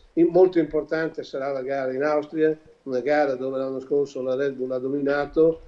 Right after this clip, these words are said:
e dove la Ferrari ha combattuto fino a un certo punto ad armi quasi pari. Oggi potrebbe esserci il, il contrario, cioè una Ferrari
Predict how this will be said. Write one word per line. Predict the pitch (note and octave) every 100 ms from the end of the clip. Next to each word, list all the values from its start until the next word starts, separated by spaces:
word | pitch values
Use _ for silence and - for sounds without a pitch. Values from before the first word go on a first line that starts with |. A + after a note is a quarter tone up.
| - -
e | C#3
dove | C#3 E3
la | D#3 D3+
Ferrari | D3 D3+ E3+ D#3+ D3 C3 _ -
ha | C3
combattuto | D3 C#3 C3+ F3 D3+ C#3+ -
fino | - C3+
a |
un | C3
certo | C3+ C3+ D3+
punto | D3 D3 C#3+ C#3
ad | C3 B2+
armi | D3 C#3+ C3
quasi | C#3 C3 C3
pari. | C#3 C#3+ B2 B2
Oggi | C#3+ D3+ C#3 B2+ - _ _
potrebbe | C#3 C3+ D#3 D3+ D3+
esserci | D3+ D3 D#3+ - D#3+ D3+ - - _ -
il, | C3 C3 C#3+ D3 C3 C#3 D#3 C#3 - C#3+ A#2
il | C3+
contrario, | - D3 F3 E3+ C3+ B2
cioè | - B2+ B2
una | C3
Ferrari | - C3+ D3+ D3 C#3+ C#3